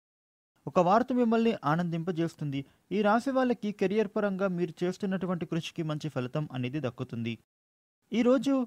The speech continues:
మీ జీవిత భాగస్వామి మీపై కాస్త కోపంగా ఉండవచ్చు. మీ పైన బాగా ప్రభావం పడుతుంది. దానివల్ల ఈరోజు మీకు కొంత మనశ్శాంతి అనేది కోల్పోయే అవకాశాలు ఉన్నాయి. ఆర్థికంగా ఖర్చులు ఏమీ ఉండవు మీకు,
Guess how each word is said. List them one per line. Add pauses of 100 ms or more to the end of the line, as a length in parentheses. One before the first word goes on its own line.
(140)
మీ
జీవిత
భాగస్వామి (160)
మీపై (100)
కాస్త
కోపంగా
ఉండవచ్చు. (360)
మీ
పైన (180)
బాగా
ప్రభావం
పడుతుంది. (340)
దానివల్ల (100)
ఈరోజు
మీకు
కొంత
మనశ్శాంతి
అనేది
కోల్పోయే
అవకాశాలు
ఉన్నాయి. (920)
ఆర్థికంగా
ఖర్చులు
ఏమీ
ఉండవు (140)
మీకు,